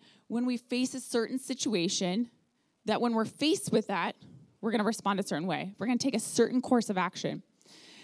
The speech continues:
And so it's like this little phrase of, "When faced with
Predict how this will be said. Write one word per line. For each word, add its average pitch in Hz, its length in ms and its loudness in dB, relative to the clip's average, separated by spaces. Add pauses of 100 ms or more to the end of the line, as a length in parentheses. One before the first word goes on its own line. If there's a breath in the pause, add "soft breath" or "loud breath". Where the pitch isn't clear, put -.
(140)
And 208 80 0
so 233 100 4
it's 214 120 2
like 226 100 -4
this 233 160 -2
little 269 160 6
phrase 190 360 6
of, 190 360 -4 (280 soft breath)
"When 233 320 10
faced 285 460 2
with 190 480 6